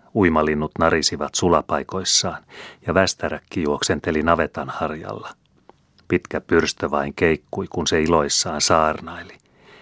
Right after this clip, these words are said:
"Kesä tulee, on kiirus, paljon työtä, kesä tulee." Ja Sompio aherteli kyläkummullaan. Emännät juoksentelivat ja touhusivat navetassa. Sieltä kuului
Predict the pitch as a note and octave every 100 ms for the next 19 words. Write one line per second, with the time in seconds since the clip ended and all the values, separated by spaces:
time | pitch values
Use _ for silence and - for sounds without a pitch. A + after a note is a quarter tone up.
0 | _ _ - D#3+ E3+ - A#2+ A#2 B2 F3
1 | D3 A#2+ A#2+ B2 A#2 - E3 D#3+ D3+ -
2 | G#2 G#2 A#2 - F3 - D#3+ - F#2+ G#2
3 | A2 A2 _ _ _ _ _ _ - _
4 | _ _ - D#2+ - D#2 - E2+ D2+ D2
5 | D2 E2 C#2+ - E2 D2 - F#2+ G#2+ A2
6 | - - _ _ _ _ _ _ - F2
7 | D#2+ C#2+ - D#2+ D#2 - E2+ F2 E2 D2+
8 | E2+ D#2+ F2 D2+ D#2 G2 D#2 - E2 D#2+
9 | - - - - _ _ _ - - _
10 | - E2+ D2+ D#2+ D#2+ D2